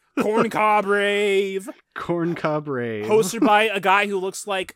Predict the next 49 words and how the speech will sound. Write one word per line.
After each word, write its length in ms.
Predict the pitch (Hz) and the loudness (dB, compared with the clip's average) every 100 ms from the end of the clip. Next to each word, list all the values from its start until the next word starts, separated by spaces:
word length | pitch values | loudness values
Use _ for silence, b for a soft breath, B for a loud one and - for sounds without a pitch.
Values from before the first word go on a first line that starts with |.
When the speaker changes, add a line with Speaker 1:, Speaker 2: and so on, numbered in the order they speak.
| 160 | -18
Speaker 1:
Jay 400 | 131 170 185 190 | -10 -6 -6 -8
from 300 | - 180 151 | -10 -12 -10
Jay 200 | 160 170 | -10 -10
and 140 | 170 | -10
Silent 380 | - 170 160 147 | -8 -8 -8 -8
Bob. 480 | 143 139 120 107 117 _ _ _ _ - | -4 -4 -4 -6 -14 _ _ _ _ -4
Speaker 2:
Oh, 260 | 139 185 208 | 0 0 -2
yeah. 1200 | 214 226 226 226 214 165 120 101 87 80 - 113 | -4 -4 -2 -2 -2 0 -2 -4 -8 -12 -18 -8
Speaker 1:
There's 200 | 180 175 | -6 -2
a, 280 | 196 185 190 | -2 -2 -2
there's 160 | 190 185 | -2 -2
a 80 | |
funny 320 | 185 202 196 185 | -4 -6 -6 -6
bit 280 | 151 156 160 | -4 -4 -4
in, 120 | 156 | -8
like, 240 | 156 147 | -8 -8
uh, 320 | 147 143 139 - | -6 -6 -6 -8
I 60 | 143 | -12
think 160 | 160 | -10
it 40 | 165 | -10
was 100 | 156 | -10
in 120 | 151 | -8
Never 220 | 143 151 | -6 -6
Sleep 320 | - 160 143 | -10 -14 -12
Again, 320 | 135 135 131 | -12 -10 -10
the 120 | 127 117 | -8 -10
Elm 140 | 131 | -10
Street 140 | - 147 | -10 -8
documentary, 760 | 143 156 147 147 156 156 156 b - | -8 -10 -12 -10 -10 -12 -14 b -6
where 140 | 156 | -2
they 100 | 156 | 2
actually 280 | 165 180 220 | 2 0 -2
have 200 | 196 190 | 0 -2
Jason 480 | 143 165 185 202 185 | -2 -4 -4 -6 -8
Mewes 320 | 180 190 185 | -8 -8 -10
come 260 | - 180 175 | -10 -8 -6
on 180 | 170 180 | -6 -8
set 300 | - 160 165 | -10 -10 -8
to 60 | |
talk 260 | 175 160 170 | -4 -2 -2
about 260 | 180 180 | -2 -2
the 60 | 175 | -4
movie. 400 | 165 170 175 170 B - | -8 -8 -10 -14 B -8
"Oh, 80 | 247 | -2
yeah, 200 | 262 254 | 0 -2
Freddy 260 | - 254 | -2 -4
versus 200 | 240 233 | -2 -4
Jason." 300 | 240 240 214 | -4 -4 -6
Like, 100 | 202 | -12